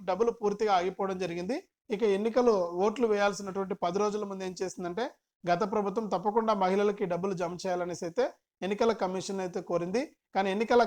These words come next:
కమిషన్ అనేది పర్మిషన్ ఇవ్వకపోవడంతో, తర్వాత హైకోర్టు కూడా వెళ్ళింది. హైకోర్టు, ఆ, వెళ్ళడంతో, హైకోర్టు ఆదేశాలతో, అలాగే ఎన్నికల కమిషన్ ఆదేశించినటువంటి నేపథ్యంలో, ఎన్నికల కమిషన్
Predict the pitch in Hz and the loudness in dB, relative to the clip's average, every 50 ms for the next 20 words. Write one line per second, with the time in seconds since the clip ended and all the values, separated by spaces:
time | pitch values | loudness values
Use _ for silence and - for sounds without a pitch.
0 | - 202 190 202 214 196 - 202 190 190 196 196 208 202 185 170 175 185 196 185 | 4 0 0 0 -2 -4 -4 -4 -4 -4 -2 -2 -2 -2 0 0 0 0 -2 -4
1 | - 208 185 180 180 - 185 - 190 180 180 180 180 - - 330 - - _ _ | -4 -4 -4 -4 -4 -4 -4 -4 -2 -2 -2 -2 -2 -2 -2 -2 -4 -8 _ _
2 | _ - 202 214 220 202 214 202 160 185 208 220 220 262 240 208 240 220 - 226 | _ -2 0 0 2 2 0 0 2 2 0 4 4 4 4 4 0 0 2 2
3 | 214 208 190 175 170 160 147 131 120 - _ _ _ _ _ - 175 196 202 254 | 2 2 2 0 -2 -2 -4 -6 -8 -12 _ _ _ _ _ 0 0 2 4 4
4 | 240 233 208 - 247 254 254 254 - - _ - 240 190 185 185 185 185 190 196 | 4 4 4 4 2 2 2 0 -4 -12 _ -6 -2 -2 0 0 0 2 2 2
5 | 202 202 208 202 196 240 220 175 175 190 190 - 240 226 214 - 202 185 185 196 | 2 2 0 0 0 0 0 0 0 -2 0 0 0 0 2 4 4 4 4 2
6 | 190 - 208 185 190 190 - 254 294 - - _ _ _ _ _ 180 185 202 214 | 0 0 -2 -2 -2 0 -2 -2 -2 -4 -8 _ _ _ _ _ -2 0 0 2
7 | 220 214 196 196 208 208 226 220 202 - 196 190 202 202 - 214 214 190 175 175 | 2 2 0 0 0 0 0 0 0 0 -2 -2 -2 -4 -4 -4 -4 -2 -2 0
8 | 175 196 185 220 202 170 185 180 170 190 180 175 190 180 175 165 170 180 175 165 | 0 -2 -2 -4 -6 -8 -8 -8 -6 -6 -6 -6 -6 -6 -6 -6 -6 -4 -4 -4
9 | 185 180 196 247 339 - - - _ _ _ 180 185 208 226 - 247 247 233 240 | -4 -2 -2 -2 -4 -4 -8 -16 _ _ _ -4 -2 2 4 6 6 6 6 4
10 | 220 208 214 220 208 - 226 220 | 2 2 2 0 -2 -4 -4 -4